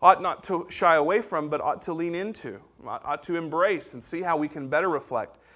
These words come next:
God's design for our lives, God's design for our, uh, roles. And today,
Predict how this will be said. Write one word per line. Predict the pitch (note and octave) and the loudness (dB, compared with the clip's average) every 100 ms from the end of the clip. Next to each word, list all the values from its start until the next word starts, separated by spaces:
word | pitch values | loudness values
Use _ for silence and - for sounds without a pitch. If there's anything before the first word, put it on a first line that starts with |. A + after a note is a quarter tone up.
| _ _ | _ _
God's | C3 C3+ C3+ | 4 4 4
design | C3 B2 C3+ B2 A2+ - | -4 -4 -2 -2 -4 -8
for | B2 G2+ | -4 -2
our | A2+ | 0
lives, | G#2+ A2+ D#3 A#3+ - - _ _ _ _ | 0 0 0 -4 -12 -16 _ _ _ _
God's | A#2+ A#2+ A#2+ | 0 0 -2
design | A#2+ A#2 A#2+ A#2 A#2 _ | -8 -4 -4 -4 -10 _
for | - A#2+ A2+ - | -8 -4 -2 -2
our, | A2 G#2+ A2+ - _ _ | -2 -2 -6 -14 _ _
uh, | - G2+ | -14 -6
roles. | B2 D3+ A2 A2 - - _ _ _ _ _ _ - _ - | 0 2 2 -4 -14 -18 _ _ _ _ _ _ -20 _ -8
And | D#3+ | -6
today, | E3+ D3 G3+ A3+ F3 G#3 | -4 0 4 4 2 0